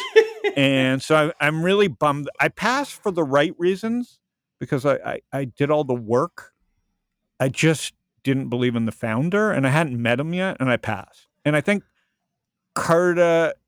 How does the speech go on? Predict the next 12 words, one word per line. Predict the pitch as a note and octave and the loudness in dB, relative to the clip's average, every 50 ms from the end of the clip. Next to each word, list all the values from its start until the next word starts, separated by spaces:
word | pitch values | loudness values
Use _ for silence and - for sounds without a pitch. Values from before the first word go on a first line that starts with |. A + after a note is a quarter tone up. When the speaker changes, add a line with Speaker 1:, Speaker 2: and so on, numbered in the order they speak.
| _ _ | _ _
Speaker 2:
is | - C#3+ B2+ - | -6 -6 -6 -4
such | - - C#3 - - | -4 -4 -4 -4 -4
a | B2+ | -4
great | A#2 C3 B2+ B2 - | 0 0 0 0 0
product | - - A2+ A2 A#2+ C3 D#3 F#3 F#3 _ _ _ _ _ _ _ _ | -2 -2 -2 0 0 0 -2 -2 -4 _ _ _ _ _ _ _ _
for | _ _ - C#3 | _ _ -2 0
what | A#2+ B2 B2+ A#2+ | 0 2 0 0
its, | A#2+ A#2+ - - - _ _ _ _ - | 0 -4 -6 -10 -20 _ _ _ _ -8
its | A#2 - | -8 -8
core | - - - - B2+ A#2+ A#2+ | -10 -8 -4 -2 0 0 0
uses | A2+ A2+ B2 B2+ - - F#3 F#3 F#3 F3+ D#3+ | 0 0 -2 -2 -2 -2 0 0 0 -2 -4
that, | D#3 D#3+ D#3+ | -6 -6 -6